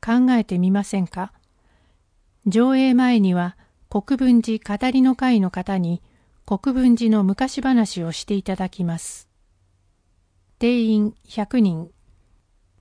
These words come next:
費用、無料。申し込み方法、五月六日金曜、午前九時から電話、またはメール、ジェイアイエヌケーイーエヌ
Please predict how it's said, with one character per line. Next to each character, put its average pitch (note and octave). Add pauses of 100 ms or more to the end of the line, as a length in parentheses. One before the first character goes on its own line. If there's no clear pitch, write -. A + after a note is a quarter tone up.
(120)
費 C4+
用、 F#3+ (300)
無 G3+
料。 G3 (1120)
申 C4
し -
込 C4
み C4
方 B3
法、 E3+ (540)
五 B3
月 C4+
六 F#3+
日 F#3+
金 A#3
曜、 F#3+ (400)
午 C4
前 A#3+
九 C4
時 A#3
か E3+
ら E3+ (300)
電 G#3+
話、 F#3+ (240)
ま G#3+
た C4
は F#3+ (180)
メ G#3
ー A3
ル、 G3+ (520)
ジ G#3
ェ B3+
イ C4
ア C4
イ B3+
エ A#3+
ヌ F3 (180)
ケ A#3+
ー B3
イ -
ー A#3
エ G#3+
ヌ E3+